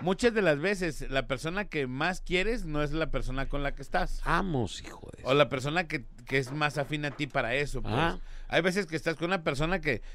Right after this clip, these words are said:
Speaker 1: dices, "No, pues sí es el amor de mi vida y esto, esto y lo otro", pero al final de cuentas no es la persona con la que más haces match.
Speaker 2: Ajá.
Speaker 1: Es lo que, lo que yo oí, que está bien chido cuando,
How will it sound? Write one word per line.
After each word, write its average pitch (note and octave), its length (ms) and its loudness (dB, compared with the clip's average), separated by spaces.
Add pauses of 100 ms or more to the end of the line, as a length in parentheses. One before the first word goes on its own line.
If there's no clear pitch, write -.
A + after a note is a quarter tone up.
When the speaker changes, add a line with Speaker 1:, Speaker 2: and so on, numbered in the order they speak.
Speaker 1:
dices, C3+ 280 0
"No, D3 220 2
pues F3 160 -2
sí D3+ 60 2
es D#3 120 -2
el F#3 120 4
amor D3 220 0
de F3 100 -2
mi D#3 120 -4
vida D3 360 2
y C3 220 0
esto, D#3+ 460 0
esto C3 280 -6
y D#3+ 80 2
lo E3 80 4
otro", E3+ 320 0 (1120)
pero D3 220 4
al C#3+ 80 2
final D3+ 320 4
de G3 80 0
cuentas F#3+ 300 -2
no F3+ 120 2
es F3+ 60 2
la F#3 160 0
persona D#3 560 -2 (260)
con C3+ 240 2
la C3 160 6
que B2+ 160 0
más C#3 300 0
haces C#3+ 260 -8
match. F#3 380 -2
Speaker 2:
Ajá. B2+ 340 -2 (160)
Speaker 1:
Es C#3+ 140 -4
lo G3+ 160 2
que, C3+ 340 2
lo A#2+ 240 0
que A#2+ 140 -4
yo C#3 100 2
oí, F3 200 0 (400)
que C3 140 -2
está C#3 220 2
bien D#3+ 180 0
chido F3 320 2
cuando, B2 520 2